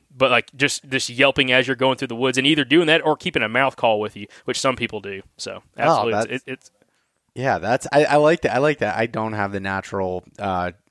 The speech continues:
Speaker 2: yelp with my mouth, but what I, well, actually, it wouldn't, it would definitely wouldn't work because the only thing I can do naturally with my mouth is a crow call, and crows don't walk around on two feet like that. So I don't know if that would, <laughs> I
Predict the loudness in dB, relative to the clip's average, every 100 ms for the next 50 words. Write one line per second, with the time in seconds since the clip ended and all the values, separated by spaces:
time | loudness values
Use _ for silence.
0 | _ -4 -2 -2 -6 -10 -6 -6 -4 -4
1 | -4 -4 0 2 2 -2 -20 -20 -20 -2
2 | 4 6 6 2 2 0 0 -2 4 2
3 | 2 -2 -2 -2 0 0 -2 -2 0 2
4 | 4 4 4 4 2 0 0 2 2 2
5 | -2 0 0 2 2 2 -2 -4 2 4
6 | 4 4 4 4 0 -6 -2 -2 -2 -2
7 | 2 4 4 2 2 4 2 2 2 2
8 | 0 -6 -8 -10 -4 -4 -2 -2 0 0
9 | 0 0 2 2 -2 -4 0 0 0 -2
10 | -6 -8 -12 -8 2